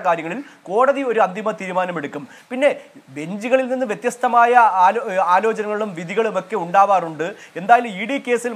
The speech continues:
മാത്രമാണ് അരവിന്ദ് കെജ്രിവാളിന് ജാമ്യം ലഭിച്ചിട്ടുള്ളത്. സി ബി ഐ കേസിൽ ഇപ്പോഴും അരവിന്ദ് കെജ്രിവാൾ ജയിലിൽ തന്നെ തുടരുന്നു തന്നെയാണ് സാഹചര്യമുള്ളത്.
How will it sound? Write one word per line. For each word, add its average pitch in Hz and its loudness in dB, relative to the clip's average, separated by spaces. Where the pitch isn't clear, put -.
മാത്രമാണ് 208 -2
അരവിന്ദ് 196 -10
കെജ്രിവാളിന് 196 -4
ജാമ്യം 175 2
ലഭിച്ചിട്ടുള്ളത്. 165 -6
സി 254 -6
ബി 294 -2
ഐ - -4
കേസിൽ 262 -4
ഇപ്പോഴും 240 -2
അരവിന്ദ് 220 -4
കെജ്രിവാൾ 214 0
ജയിലിൽ 202 -8
തന്നെ 208 -6
തുടരുന്നു 185 -6
തന്നെയാണ് 175 -4
സാഹചര്യമുള്ളത്. 202 0